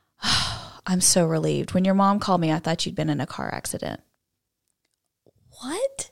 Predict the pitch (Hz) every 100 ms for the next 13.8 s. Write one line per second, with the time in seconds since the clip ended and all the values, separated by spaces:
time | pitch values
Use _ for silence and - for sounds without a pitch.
0 | - - 120 - - _ _ _ _ _
1 | _ _ _ _ _ - - - - 254
2 | - 214 262 277 226 220 - 226 - 208
3 | - 202 202 208 196 214 233 214 185 -
4 | 185 185 185 - 185 - - 185 196 220
5 | - 240 214 208 196 185 180 - - -
6 | 214 214 - 226 226 220 214 202 202 196
7 | 185 175 165 156 - 117 - _ _ _
8 | _ _ _ 214 214 247 - 226 220 220
9 | - - 220 240 254 - 214 175 202 202
10 | 208 190 185 190 180 165 156 - 208 320
11 | 202 - 202 190 185 180 - 196 196 240
12 | 285 233 208 208 220 208 190 - - 262
13 | 330 208 208 233 - - 214